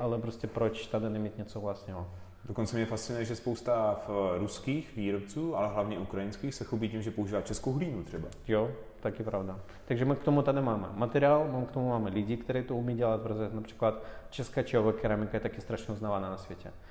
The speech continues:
Speaker 1: Například jakoby, eh, máš japonskou keramiku, která je prostě tím největším standardem, pak máš čínskou a pak máš českou. Takže
Speaker 2: Pravda.
Speaker 1: prostě proč, proč nedělat korunky? Jako, určitě, jestli budeme na to mít potom čas, tak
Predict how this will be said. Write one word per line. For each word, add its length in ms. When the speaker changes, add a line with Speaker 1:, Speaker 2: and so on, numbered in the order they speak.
Speaker 1:
Například 360
jakoby, 520
eh, 420
máš 360
japonskou 440
keramiku, 500
která 200
je 80
prostě 480
tím 200
největším 480
standardem, 600
pak 160
máš 140
čínskou 400
a 60
pak 160
máš 140
českou. 420
Takže 160
Speaker 2:
Pravda. 160
Speaker 1:
prostě 220
proč, 460
proč 360
nedělat 400
korunky? 480
Jako, 280
určitě, 640
jestli 280
budeme 280
na 60
to 100
mít 140
potom 280
čas, 340
tak 140